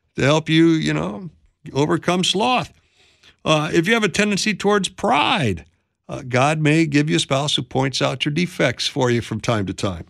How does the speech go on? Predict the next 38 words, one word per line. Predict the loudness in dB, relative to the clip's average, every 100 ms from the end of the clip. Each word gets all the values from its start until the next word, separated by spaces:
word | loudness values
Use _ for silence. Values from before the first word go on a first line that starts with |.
| _ -2
or | 0 2
with | 2 2
great | 2 0 0
frequency | 0 0 0 -4 -2 -2
to |
help | -2 -4 -6
you |
grow | -6 -4 -4 -4 -6
in | -4 -4
those | -4 -6
virtues. | -6 -6 -6 -4
But | -4 0
what | 0 0
great | 2 2 2
gifts | -2 -2 -2
those | -4 -4 -4
are, | -6 -8 -12 _ _ _ _ _
uh, | -12 -12 -12 -16 -8
to | -2
have | 0
a | 0
spouse | -2 -4 -4 -4 -2
who | -2 -2 -6
can | -4 -4 -2
help | -4 -4
us | -6 -8
grow | -8 -8 -8
in | -8 -8 -8
virtue. | -8 -10 -10 -12 -18 _ _ _ -20 -20 _
So, | 0 2 2
you | 0
know, | 0 0
forgiveness | 0 2 2 4 2 0 -6 -4
is | -4 -2
a | -4
process | 0 2 2 0 -2 -2 -2 -4 -6 -10 -14 -10
where | -4 -2 0 2 0 -4 _ _
you | 0 4 6 4 2